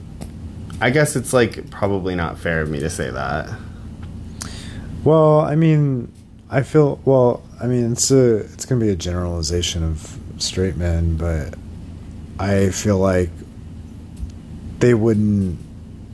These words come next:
Speaker 2: like, know
Speaker 1: The nuance of
Speaker 2: Yeah, like, they,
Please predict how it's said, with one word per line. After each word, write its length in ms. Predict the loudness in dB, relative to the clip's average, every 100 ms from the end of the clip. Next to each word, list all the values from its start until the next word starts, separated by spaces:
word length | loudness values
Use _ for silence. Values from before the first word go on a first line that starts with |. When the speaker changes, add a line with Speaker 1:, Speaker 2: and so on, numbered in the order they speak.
| -16 -16 -6
Speaker 2:
like, 400 | 0 2 2 0
know 880 | -2 0 2 2 2 2 0 0 -4 -8 -14 -12 -4
Speaker 1:
The 80 | -2
nuance 640 | 0 0 0 0 -2 -4
of 420 | -4 -2 -2 -4 -8 -12 -12 -12 -12 -12 -12 -10 -4
Speaker 2:
Yeah, 580 | 2 4 4 4 2 0
like, 200 | -2 0
they, 460 | 4 6 6 4